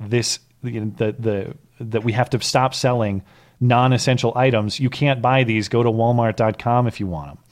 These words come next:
And so everyone was wondering if that was a legit, uh, if that was actually legit, or if someone had staged that. Was, did the state of Vermont actually prevent people from buying seeds to grow their own food? One user called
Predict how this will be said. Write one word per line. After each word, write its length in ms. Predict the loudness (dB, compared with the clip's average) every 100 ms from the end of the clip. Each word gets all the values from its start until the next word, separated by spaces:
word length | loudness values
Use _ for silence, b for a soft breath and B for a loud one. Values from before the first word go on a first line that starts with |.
| b b b b _ _
And 120 | 0
so 120 | 4 4
everyone 280 | 4 4 2
was 260 | 0 -4
wondering 380 | 0 2 4 2
if 80 | 2
that 160 | 0
was 160 | 2 2
a 60 | 2
legit, 680 | 2 0 0 0 0 -2 -14 -20 _ _ _ _ _ _ 0
uh, 300 | 2 2 0 -4 _ -8
if 100 | -2
that 120 | 0
was 100 | 2
actually 260 | 0 2 0
legit, 420 | 0 0 0 0
or 80 | -2
if 80 |
someone 180 | 0 0
had 140 | 0 -2
staged 420 | -4 -2 -2 0
that. 220 | -2 0
Was, 160 | -2 -2 -10 _ -4
did 140 | -4
the 40 | -2
state 180 | -2
of 60 | 0
Vermont 320 | 0 2 2
actually 300 | 2 0 -2
prevent 400 | -2 -2 0 0
people 180 | -2 -6
from 180 | -4 0
buying 280 | 0 0 -4
seeds 500 | -2 -2 0 -2 -4
to 100 | -4
grow 200 | 0 2
their 160 | 2
own 140 | 0 -2
food? 280 | -2 -2 -4 B B B
One 260 | -2 0 2
user 380 | 2 2 0 -2
called 420 | -2 0 0